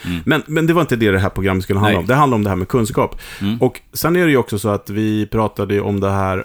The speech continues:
Speaker 2: på det avsnittet när vi, Fölster tog upp det här med böcker och litteratur och sånt.
Speaker 1: Mm.
Speaker 2: Och det var ju det man, det och de här personernas stories som man hade att luta sig mot.
Speaker 1: Mm.
Speaker 2: Jag menar, gick man till Arne Arvidsson med, med en strata, då fick du ju höra historier som du
Speaker 1: Ja.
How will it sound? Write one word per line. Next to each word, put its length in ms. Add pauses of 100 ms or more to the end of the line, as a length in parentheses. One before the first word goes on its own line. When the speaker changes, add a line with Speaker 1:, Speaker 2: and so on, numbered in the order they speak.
Speaker 2:
på 100
det 140
avsnittet 420
när 140
vi, 220
Fölster 380
tog 160
upp 120
det 60
här 60
med 100
böcker 520
och 300
litteratur 640
och 80
sånt. 280
Speaker 1:
Mm. 240 (800)
Speaker 2:
Och 100
det 100
var 140
ju 60
det 160
man, 260
det 500
och 360
de 180
här 200
personernas 720
stories 540
som 120
man 100
hade 220
att 60
luta 360
sig 120
mot. 300 (120)
Speaker 1:
Mm. 180 (460)
Speaker 2:
Jag 100
menar, 200
gick 320
man 140
till 220
Arne 280
Arvidsson 720 (160)
med, 400
med 200
en 140
strata, 400
då 120
fick 240
du 60
ju 100
höra 220
historier 540
som 260
du 120
Speaker 1:
Ja. 140